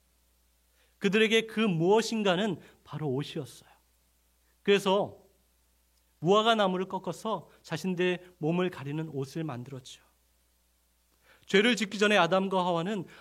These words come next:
하나님의 사랑을 입고 살아갔습니다. 하나님께서 덮어주시고 하나님께서 채워주시는 완벽한 삶을 살아갔어요. 그래서 부족함이 없었고 허망함이 없었고 갈급함이 없었어요.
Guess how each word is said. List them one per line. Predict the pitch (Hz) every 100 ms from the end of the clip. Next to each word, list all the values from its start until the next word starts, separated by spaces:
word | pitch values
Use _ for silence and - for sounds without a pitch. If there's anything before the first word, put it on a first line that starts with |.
| -
하나님의 | 247 254 254 247
사랑을 | 247 220 220 208
입고 | 165 190
살아갔습니다. | 185 180 156 - - 113 117 _ _ _ _ _ _
하나님께서 | - 247 247 247 262
덮어주시고 | 196 185 247 226 - - 233 220 - -
하나님께서 | - 247 247 247 247
채워주시는 | - 269 254 - 247
완벽한 | 175 165 202 262 262
삶을 | 240 226 220
살아갔어요. | 220 220 185 135 - 139 135 _ _ _ _
그래서 | - 220 240
부족함이 | 233 196 262 277 269
없었고 | 233 - 214 208 196 226 208 - _ _ _ _ _
허망함이 | 269 262 285 277 277
없었고 | 220 - 208 196 190 208 175 - _ _ _ -
갈급함이 | 156 180 240 240 254
없었어요. | 220 - 143 -